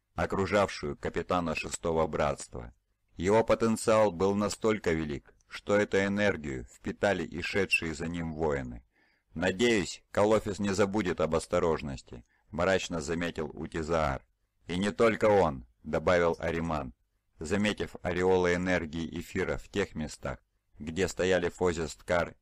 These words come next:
и Хатхор-Маат. "Глупцы!" бросил Утизаар, забыв о своей обычной сдержанности. "Их же предупреждали!" Среди возникшего хаоса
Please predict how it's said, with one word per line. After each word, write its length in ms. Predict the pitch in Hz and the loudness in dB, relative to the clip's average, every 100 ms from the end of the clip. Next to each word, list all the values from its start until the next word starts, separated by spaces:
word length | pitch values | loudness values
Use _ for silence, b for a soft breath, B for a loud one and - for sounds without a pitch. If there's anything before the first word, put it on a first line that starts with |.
| - | -16
и 80 | |
Хатхор-Маат. 880 | 71 85 - - 87 82 82 76 67 _ _ _ _ _ | -10 -8 -8 -2 -2 0 -2 -2 -4 _ _ _ _ _
"Глупцы!" 720 | - 95 110 113 - 123 78 - _ _ | -2 2 2 0 2 4 2 -2 _ _
бросил 480 | 78 82 90 - 82 | -4 2 2 0 -4
Утизаар, 600 | 80 87 78 87 80 71 - - | -4 -6 0 2 2 0 -8 -12
забыв 420 | 73 85 98 92 - | -4 -2 -2 -6 -6
о 100 | 85 | -8
своей 400 | - 80 82 78 | -4 -2 0 0
обычной 460 | 78 80 - 80 | -2 -8 -6 -8
сдержанности. 840 | 67 78 78 69 67 64 - 69 - _ _ _ | -8 -4 -4 -4 -10 -12 -14 -18 -20 _ _ _
"Их 180 | 101 107 98 | 0 0 2
же 100 | 110 | 2
предупреждали!" 960 | 110 104 90 110 98 95 92 73 64 - _ _ _ _ _ | 2 0 0 0 0 2 2 2 -2 -10 _ _ _ _ _
Среди 420 | - 98 107 117 | -10 -4 0 4
возникшего 640 | 117 113 123 120 - 107 104 | 4 4 2 0 2 4 4
хаоса 640 | - 113 98 76 - 60 | 4 6 6 2 -4 -12